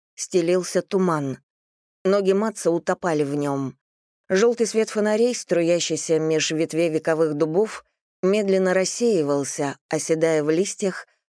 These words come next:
придавая улочкам Варьярны зловещий вид.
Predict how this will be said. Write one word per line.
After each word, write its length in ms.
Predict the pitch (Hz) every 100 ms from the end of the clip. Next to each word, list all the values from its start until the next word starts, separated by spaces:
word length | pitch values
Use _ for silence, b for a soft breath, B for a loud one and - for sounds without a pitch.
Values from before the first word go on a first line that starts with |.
| -
придавая 480 | 196 202 220 254 202
улочкам 560 | 185 180 - - 160
Варьярны 800 | 156 156 151 180 190 170 165 156 _ -
зловещий 720 | 151 160 160 160 156 - 170
вид. 380 | 151 131 -